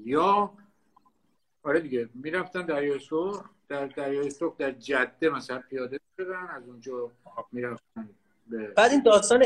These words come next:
Speaker 2: احیای بوم کیه تو بندر کنگ؟
Speaker 1: آه، این کتاب من که در اومد، یه عده از دوستان مثل شما که لطف داشتین و خوندین و
Speaker 2: آه.
Speaker 1: اجرا کردین، اونا هم خوندن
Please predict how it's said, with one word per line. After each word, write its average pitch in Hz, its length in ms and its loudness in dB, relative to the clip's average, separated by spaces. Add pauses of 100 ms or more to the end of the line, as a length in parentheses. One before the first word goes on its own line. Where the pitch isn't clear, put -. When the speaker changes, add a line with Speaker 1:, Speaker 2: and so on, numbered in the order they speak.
Speaker 2:
احیای 196 500 10
بوم 214 400 6
کیه 170 600 8 (240)
تو 151 100 -10
بندر 147 420 8
کنگ؟ 143 500 4 (1120)
Speaker 1:
آه، 170 280 0
این 233 160 2
کتاب 220 400 6
من 226 240 0
که 190 160 -8
در 170 240 -4
اومد، 170 600 -12 (300)
یه 190 120 -4
عده 214 200 -6
از 185 180 -8
دوستان 180 460 -8
مثل 175 200 -10
شما 160 300 -8
که 160 140 -8
لطف 156 320 -8
داشتین 151 380 -6
و 143 80 -10
خوندین 143 500 -10
و 139 60 -8
Speaker 2:
آه. 123 80 -2
Speaker 1:
اجرا 131 200 -14
کردین، 185 840 -14 (1040)
اونا 185 300 0
هم 208 80 0
خوندن 180 800 0